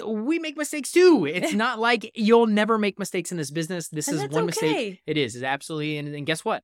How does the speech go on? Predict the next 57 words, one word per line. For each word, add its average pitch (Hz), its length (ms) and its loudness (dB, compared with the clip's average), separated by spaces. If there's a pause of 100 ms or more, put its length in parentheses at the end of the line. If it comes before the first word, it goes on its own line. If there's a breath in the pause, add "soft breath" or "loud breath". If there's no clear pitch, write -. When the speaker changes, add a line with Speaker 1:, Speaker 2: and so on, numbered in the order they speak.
Speaker 1:
I 135 140 -6
learned 156 280 -4
from 208 180 -4
it 220 80 -8
and 160 120 -8
I 180 120 -2
will 208 260 0
not 214 220 -6
do 202 140 -6
that 196 120 -2
again. 175 300 -6
Next 131 180 -10
time 170 140 -8
I 156 60 -6
come 180 260 -10
up - 100 -12
to 175 100 -8
something 160 280 -8
like 147 160 -6
that 156 220 -4 (260)
and 139 100 -6
I 135 100 -4
know 135 360 0
it's 156 120 -2
in 160 60 -2
that 147 160 -2
rough 139 140 -4
of 131 80 -14
a 120 40 -14
condition, 175 460 -6 (240)
I 147 60 -4
walk 165 260 2
away 185 140 2
from 131 160 -8
it. 104 200 -16
Uh, 135 320 -8
and 135 280 -14 (180)
I 165 60 -6
have 180 120 4
walked 233 220 6
away 220 140 4
from 208 140 -6
stuff 208 180 -2
in - 20 -4
the 185 80 -4
past, 196 300 -2
but 202 100 -6
I 208 60 -2
didn't 247 180 -8
do 247 80 -6
it 269 120 -10
to - 60 -16
this 165 160 -6
one 175 120 -8
because 147 320 -4
I 135 160 -4
was 147 200 -4